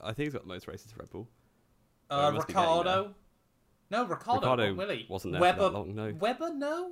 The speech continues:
Speaker 1: It would either be Webber or Verstappen,
Speaker 2: No,
Speaker 1: I think.
Speaker 2: Webber was there for nearly ten years, wasn't he?
Speaker 1: It was
Speaker 2: He
Speaker 1: only
Speaker 2: must have the most stuff.
Speaker 1: oh seven till twenty thirteen.
Speaker 2: Was he there? Oh, I thought he was there from oh six.
Speaker 1: No, no, it was D C and, uh,
Speaker 2: Yeah, it
Speaker 1: Christian
Speaker 2: was
Speaker 1: Klein.
Speaker 2: Klein, wasn't it? Yeah, in
Speaker 1: Yeah.
Speaker 2: oh six. Yeah,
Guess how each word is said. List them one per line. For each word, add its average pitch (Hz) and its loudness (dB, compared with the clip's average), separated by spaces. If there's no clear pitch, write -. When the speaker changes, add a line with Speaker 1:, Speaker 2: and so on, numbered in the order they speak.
Speaker 1:
It 107 -2
would 113 2
either 131 4
be 113 2
Webber 110 4
or 92 -2
Verstappen, 101 -6
Speaker 2:
No, 220 0
Speaker 1:
I - 4
think. 170 2
Speaker 2:
Webber 220 6
was 147 0
there 143 4
for 143 -6
nearly 131 -4
ten 127 -4
years, 147 -4
wasn't 135 -4
he? 101 -20
Speaker 1:
It - -6
was 110 -2
Speaker 2:
He - 0
Speaker 1:
only 160 2
Speaker 2:
must 165 2
have 107 0
the 104 -2
most 107 -4
stuff. 107 -6
Speaker 1:
oh - -14
seven 95 -4
till 95 -8
twenty 95 -8
thirteen. 95 -10
Speaker 2:
Was 269 -6
he 381 -2
there? 427 -4
Oh, 370 0
I - 0
thought 370 -4
he 254 -8
was 269 -6
there 254 0
from 208 -4
oh 165 -4
six. - -6
Speaker 1:
No, 107 -2
no, 101 -8
it 85 -10
was 95 -12
D 98 -8
C 101 -8
and, 98 -10
uh, 98 -8
Speaker 2:
Yeah, 98 -8
it 95 -12
Speaker 1:
Christian 262 2
Speaker 2:
was 285 0
Speaker 1:
Klein. 123 -4
Speaker 2:
Klein, 247 -2
wasn't 190 -8
it? 127 -12
Yeah, 202 -6
in 143 -6
Speaker 1:
Yeah. 117 -8
Speaker 2:
oh 107 -12
six. 101 -10
Yeah, 214 -6